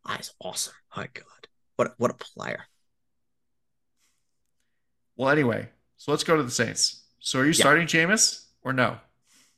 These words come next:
Speaker 1: You can. It, it, listen, if you like drugs, if you like drugs, you could do it.
Speaker 2: <laughs> What?
Speaker 1: If you like drugs,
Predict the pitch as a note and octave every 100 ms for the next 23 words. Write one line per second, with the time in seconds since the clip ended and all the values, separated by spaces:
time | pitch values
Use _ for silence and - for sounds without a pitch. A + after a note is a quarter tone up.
0 | _ _ _ _ D#3 A3+ G#3 C4+ C4+ C4
1 | _ _ _ - D#3 D3+ D#3 G3 E3 G#3
2 | - A#2 A#2 F3+ G#3 - C#3+ G#3+ D#3+ -
3 | - - _ _ _ _ _ _ _ _
4 | _ _ _ _ _ _ _ A#2+ D3+ A#3+
5 | A3+ F#3 G#3 G3+ G#2+ F2+ - - - _
6 | A2+ B2 D#3+ D#3 D#3 F2 - _ _ _
7 | _ _ _ _ - - - - - _
8 | _ _ _ _ _ _ _ _ _ _
9 | - - - - - _ _ F#3+ - -
10 | B3+ E3 D3+ G#3 B4 - C#4+ - C#4+ C4
11 | - - D#3+ E3 G#3 G3 A#3+ A#3 A3+ E3+
12 | F#2+ - -